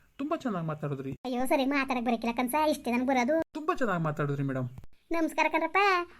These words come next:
Speaker 2: ಎಲ್ರು ಚೆನ್ನಾಗಿದ್ದೀರಾ? ನೀವು ಅಷ್ಟೇ. ಈ ಬಾರಿ ನನ್ಗೊಂಚೂರು ಓಟ ಗೆಲ್ಸ್ಕೊಡಿ, ಆಮೇಲೆ ನೋಡಿವ್ರಿ, ಆಯ್ತಾ? ಆ, ಹೆಂಗೆ ನಾನು ಜನಸೇವೆ ಮಾಡ್ತೀನಿ ಅನ್ನೋದನ್ನ ನೋಡಿವ್ರಂತೆ.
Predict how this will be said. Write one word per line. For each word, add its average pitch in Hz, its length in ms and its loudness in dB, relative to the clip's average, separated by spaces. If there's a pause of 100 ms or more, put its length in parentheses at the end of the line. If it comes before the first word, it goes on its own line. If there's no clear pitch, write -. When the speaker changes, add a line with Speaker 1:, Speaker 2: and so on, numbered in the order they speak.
(220)
Speaker 2:
ಎಲ್ರು 294 220 4
ಚೆನ್ನಾಗಿದ್ದೀರಾ? 330 680 4
ನೀವು 320 280 4
ಅಷ್ಟೇ. 349 420 2 (280)
ಈ 294 60 -2
ಬಾರಿ 320 220 4 (580)
ನನ್ಗೊಂಚೂರು 262 360 -2
ಓಟ 285 280 2 (120)
ಗೆಲ್ಸ್ಕೊಡಿ, 269 800 0 (100)
ಆಮೇಲೆ 269 220 0
ನೋಡಿವ್ರಿ, 262 680 -2
ಆಯ್ತಾ? 269 600 -4 (220)
ಆ, - 20 -6
ಹೆಂಗೆ 254 580 2
ನಾನು 254 240 0
ಜನಸೇವೆ 240 360 0
ಮಾಡ್ತೀನಿ 254 340 -2
ಅನ್ನೋದನ್ನ 262 300 -2 (500)
ನೋಡಿವ್ರಂತೆ. 277 680 -2